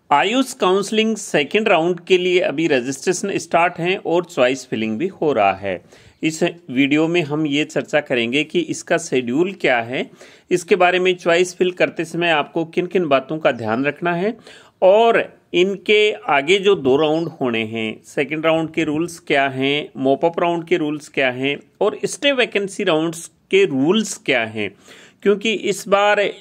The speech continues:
जो all इंडिया में फोर्थ राउंड हो रहा है, थर्ड राउंड all इंडिया का हो रहा है, तो इसके लिए क्या रूल्स हैं? इसमें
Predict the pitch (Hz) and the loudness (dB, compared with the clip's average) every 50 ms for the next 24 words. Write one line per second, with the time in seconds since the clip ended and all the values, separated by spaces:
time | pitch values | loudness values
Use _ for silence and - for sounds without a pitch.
0 | - - 131 127 151 156 143 151 156 139 156 165 175 175 180 180 180 175 180 180 | -16 -16 -6 -2 -2 0 0 0 0 0 0 0 2 2 2 2 2 2 2 2
1 | 180 180 180 180 - - 196 202 208 208 - 190 175 175 175 175 160 143 - 156 | 2 2 0 -2 -4 -2 0 0 0 0 0 0 0 0 -2 -4 -6 -4 -2 0
2 | 160 151 151 143 139 127 123 123 127 127 127 120 - - - 151 160 160 156 156 | 2 2 2 2 2 0 0 0 0 0 0 -2 -4 -2 0 0 0 2 0 0
3 | 151 151 151 151 139 - - _ 135 127 135 139 143 143 151 156 156 127 131 156 | 0 0 -2 -4 -6 -10 -6 _ 0 0 0 0 0 0 2 0 0 0 0 0
4 | 151 139 131 131 123 127 127 123 120 117 117 120 120 120 120 113 - - - - | 0 0 0 -2 0 0 2 2 2 0 0 -2 -2 -2 -2 -4 -6 -12 -20 -20
5 | - - - _ - - - 311 - - - - 247 240 233 240 233 240 233 233 | -20 -20 -20 _ -4 -4 -2 -2 -4 -4 -2 0 0 2 4 4 2 2 2 -2
6 | - - 233 220 226 240 240 226 208 175 180 190 185 - - - 143 120 113 110 | -2 0 0 2 2 2 2 2 2 2 2 0 -2 -2 -4 -4 -4 -4 -4 -4
7 | 110 - - 156 170 | -8 -10 -8 -8 -8